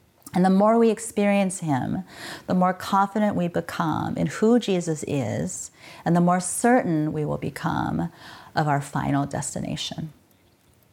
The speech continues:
When I was first diagnosed with cancer in twenty ten,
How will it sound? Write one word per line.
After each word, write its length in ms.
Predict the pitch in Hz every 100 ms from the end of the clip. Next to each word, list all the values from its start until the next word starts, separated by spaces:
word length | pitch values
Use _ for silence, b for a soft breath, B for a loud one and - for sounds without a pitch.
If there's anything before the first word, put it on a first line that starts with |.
| _ _ _ _ _ B B B
When 120 | 180
I 80 | 190
was 160 | 208
first 240 | - 233 233
diagnosed 460 | 196 190 165 165
with 140 | 170 -
cancer 400 | 165 165 - 165
in 120 | 160
twenty 280 | - 156 170
ten, 460 | - 165 - 190